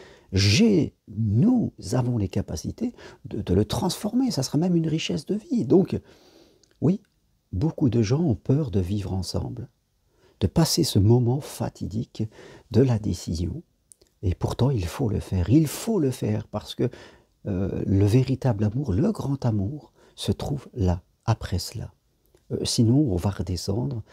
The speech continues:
Euh, la relation risque de s'arrêter au bout d'un moment parce qu'on va rentrer dans une genre de relation, on ne sait plus trop où on est. Il n'y a plus de projet à long terme, à part des loisirs. Et forcément, ça s'arrête au bout d'un moment. Et c'est dommage, c'est dommage.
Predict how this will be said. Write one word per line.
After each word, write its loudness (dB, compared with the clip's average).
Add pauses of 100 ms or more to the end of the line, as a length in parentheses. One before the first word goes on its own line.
(320)
Euh, -2
la 4
relation 2
risque -2
de 0
s'arrêter -2
au -2
bout -6
d'un -2
moment -2 (320)
parce -2
qu'on 0
va 4
rentrer 2
dans 0
une -2
genre -4
de -4
relation, -4
on -4
ne -10
sait -10
plus -4
trop -6
où -2
on -4
est. -2 (180)
Il 4
n'y 12
a 8
plus -2
de -8
projet 0
à 0
long -2
terme, -6 (420)
à -10
part -4
des -4
loisirs. -4 (500)
Et 0
forcément, 0
ça -4
s'arrête -4
au -6
bout -8
d'un -2
moment. 0
Et 0
c'est -2
dommage, -2
c'est -4
dommage. -4